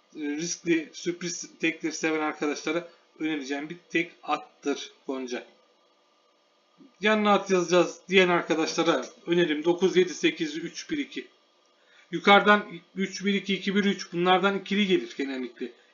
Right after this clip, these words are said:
İkiliye girerler bu kilolarla. Aşağıdan kilo vermiş atlar da birinci olur. İşte o birinciler yarışın şartına uyan on bir Gonca. Yukarıdaki at gibi bu da bu şekilde kilo ver-, verdiği için önde birinciliği bu alır.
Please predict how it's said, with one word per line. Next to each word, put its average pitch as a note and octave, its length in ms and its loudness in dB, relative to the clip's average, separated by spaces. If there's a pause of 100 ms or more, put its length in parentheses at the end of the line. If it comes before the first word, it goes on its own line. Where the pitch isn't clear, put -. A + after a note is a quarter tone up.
İkiliye E3+ 360 4
girerler C3+ 380 0 (360)
bu D3+ 120 -4
kilolarla. D3 640 -2 (480)
Aşağıdan F#3 600 4
kilo F#3+ 200 2
vermiş E3+ 300 2
atlar G#3+ 300 0
da F3 140 0
birinci F3+ 320 2
olur. C#3 320 0 (720)
İşte - 200 -6
o F3 180 4
birinciler G3+ 600 4 (380)
yarışın F3 320 2
şartına F3+ 420 2
uyan G#3 220 -2
on E3+ 200 -4
bir - 220 -18
Gonca. D3 340 -6 (260)
Yukarıdaki F#3 500 4
at G3 240 0
gibi E3+ 300 -6 (440)
bu F#3+ 120 -2
da E3+ 220 2 (120)
bu F3+ 60 -4
şekilde E3+ 420 -2
kilo D#3+ 220 -2
ver-, D3+ 280 0
verdiği D3+ 440 0
için G#3+ 220 -6 (680)
önde E3 440 -2
birinciliği D3+ 560 -4
bu E3+ 180 -2
alır. B2 360 -10